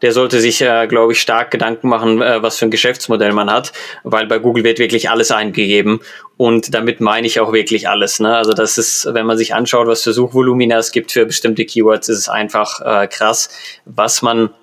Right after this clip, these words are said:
Google eigentlich schon mittlerweile anvertraut und, äh, welche Probleme man in Google dann auch eingibt, ne?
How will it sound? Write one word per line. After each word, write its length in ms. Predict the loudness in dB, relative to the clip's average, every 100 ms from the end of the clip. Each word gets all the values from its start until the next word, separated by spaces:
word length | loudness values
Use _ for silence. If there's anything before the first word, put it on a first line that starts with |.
| -2
Google 260 | 0 2
eigentlich 300 | 0 0 -2
schon 140 | 0 0
mittlerweile 480 | 0 2 2 0
anvertraut 720 | 0 -2 -2 -2 0 2 2 0
und, 480 | 0 0 0 -2 0
äh, 180 | 0
welche 260 | 0 0 -2
Probleme 440 | 0 0 0 0
man 220 | 0 0 0
in 220 | -2 0
Google 240 | 2 2
dann 140 | 2 0
auch 140 | 0
eingibt, 480 | 0 0 -2 -6 -10
ne? 160 | -10